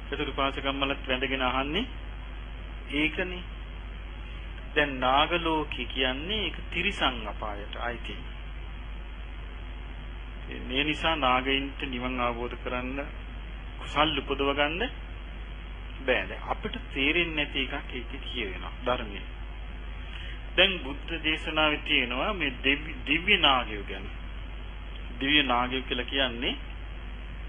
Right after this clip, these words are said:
මේ මුහුදේ වාසය කරන එක්තරා අපිට විශේෂ වෙන්නේ නැති, අපිට හොයාගන්න බැරි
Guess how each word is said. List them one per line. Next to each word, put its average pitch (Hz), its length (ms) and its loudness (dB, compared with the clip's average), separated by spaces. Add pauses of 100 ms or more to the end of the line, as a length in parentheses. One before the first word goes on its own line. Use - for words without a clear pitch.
(1400)
මේ 117 480 -2 (260)
මුහුදේ 143 540 6 (180)
වාසය 123 480 6
කරන 143 320 -4
එක්තරා 139 460 0
අපිට 120 340 -2
විශේෂ 120 380 -2
වෙන්නේ 120 220 -2
නැති, 117 300 0 (960)
අපිට - 260 -4
හොයාගන්න 131 400 6
බැරි 123 300 2